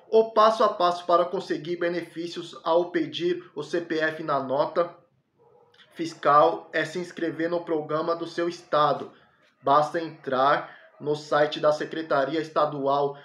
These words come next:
da Fazenda e procurar pelo programa.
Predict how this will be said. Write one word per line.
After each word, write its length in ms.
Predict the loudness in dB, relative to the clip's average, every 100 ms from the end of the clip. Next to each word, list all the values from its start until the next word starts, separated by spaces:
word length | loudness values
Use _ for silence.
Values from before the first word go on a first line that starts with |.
| _ -2
da 520 | 2 4 4 2 -6 -20 _
Fazenda 720 | 2 2 0 -4 -2 -2 -2
e 60 | -4
procurar 840 | -2 -2 0 -2 0 4 4 2
pelo 280 | -2 -2 -2
programa. 720 | -2 -2 2 0 2 -2 -4